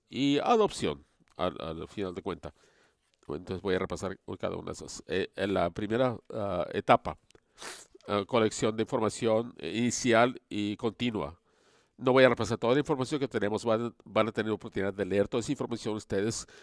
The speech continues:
Una, ah, eh, ah, eh, al hacer esto para primer año, mucha de la información, ah, eh, en que estamos contando con esa información,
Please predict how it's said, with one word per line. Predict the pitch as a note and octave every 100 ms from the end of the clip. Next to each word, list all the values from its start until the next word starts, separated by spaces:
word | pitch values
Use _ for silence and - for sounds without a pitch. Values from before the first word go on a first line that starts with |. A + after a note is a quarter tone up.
| -
Una, | - A#2+ B2 A#2+ - - _ _ _
ah, | G2 G2 G2 - _ _
eh, | - G#2 G#2+ G#2 - -
ah, | G#2 G#2 -
eh, | - - C#3 - _
al | - G#2+
hacer | G2+ C#3
esto | C3+ C#3+
para | A#2 G#2+
primer | B2+ A2+ B2+
año, | B2 A2 -
mucha | A2 C#3 -
de | C#3+
la | B2+
información, | B2 G#2+ - C3 B2 G2 A#2+ _ _ _ _ _ _ _ _
ah, | - G2 -
eh, | A2+ A2 - -
en | G#2+
que | - G#2+ G#2+
estamos | G2+ A2 A2+
contando | A#2+ G#2+ C3
con | B2+ A2+
esa | A#2+
información, | G#2 G2+ - G2+ F#2